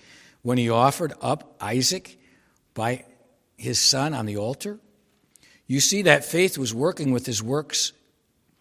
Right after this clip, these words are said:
and as a result of the works, faith was perfected. And the scripture was fulfilled, which says, "And Abraham believed God,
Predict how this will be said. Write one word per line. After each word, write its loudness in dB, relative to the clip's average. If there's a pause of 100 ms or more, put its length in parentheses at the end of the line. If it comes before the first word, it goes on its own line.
(440)
and -2
as 0
a -4
result -2
of -12
the -10
works, -4 (280)
faith 0
was -6
perfected. -12 (640)
And -2
the 4
scripture 2
was 2
fulfilled, 0
which 0
says, 2 (300)
"And 0
Abraham 4
believed 2
God, 2